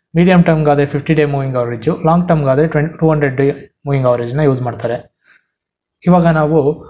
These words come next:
ಮೂವಿಂಗ್ ಅವರೇಜ್ ಯೂಸ್ ಮಾಡಿಕೊಂಡು ಯಾವ ಥರ ಟ್ರೇಡ್ನ ಮಾಡ್ಬೋದು ಅಂತ ನೋಡೋಣ. ನಾವು ಮೂವಿಂಗ್ ಅವರೇಜ್ ಯೂಸ್ ಮಾಡಿಕೊಂಡು ಯಾವ ರೀತಿ ಬೈ ಮಾಡೋದು, ಯಾವ ರೀತಿ ಎಕ್ಸಿಟ್ ಆಗೋದು, ಎಲ್ಲಿ ಸೆಲ್ ಮಾಡಬೇಕು, ಎಲ್ಲಿ ಎಕ್ಸಿಟ್ ಆಗ್ಬೋದು ಅಂತ ನೋಡ್ಬೋದು.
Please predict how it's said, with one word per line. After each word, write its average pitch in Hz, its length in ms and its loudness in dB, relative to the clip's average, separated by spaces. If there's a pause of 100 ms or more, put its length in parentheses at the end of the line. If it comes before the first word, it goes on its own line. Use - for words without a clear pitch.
(180)
ಮೂವಿಂಗ್ 202 320 4
ಅವರೇಜ್ 160 360 0
ಯೂಸ್ 156 200 2
ಮಾಡಿಕೊಂಡು 143 380 2
ಯಾವ 131 180 2
ಥರ 143 160 0
ಟ್ರೇಡ್ನ 131 360 -4
ಮಾಡ್ಬೋದು 127 440 0
ಅಂತ 117 140 -6
ನೋಡೋಣ. 117 340 -2 (720)
ನಾವು 165 160 4
ಮೂವಿಂಗ್ 180 340 4
ಅವರೇಜ್ 143 240 0
ಯೂಸ್ 143 140 2
ಮಾಡಿಕೊಂಡು 143 600 0 (400)
ಯಾವ 156 160 2
ರೀತಿ 175 240 0
ಬೈ 147 200 2
ಮಾಡೋದು, 139 320 0
ಯಾವ 139 160 4
ರೀತಿ 139 220 -2
ಎಕ್ಸಿಟ್ 135 360 -2
ಆಗೋದು, 135 440 -2 (100)
ಎಲ್ಲಿ 160 220 2
ಸೆಲ್ 147 200 -2
ಮಾಡಬೇಕು, 131 440 -2
ಎಲ್ಲಿ 139 200 2
ಎಕ್ಸಿಟ್ 131 300 -4
ಆಗ್ಬೋದು 127 320 -2
ಅಂತ 135 160 -2
ನೋಡ್ಬೋದು. 123 560 -2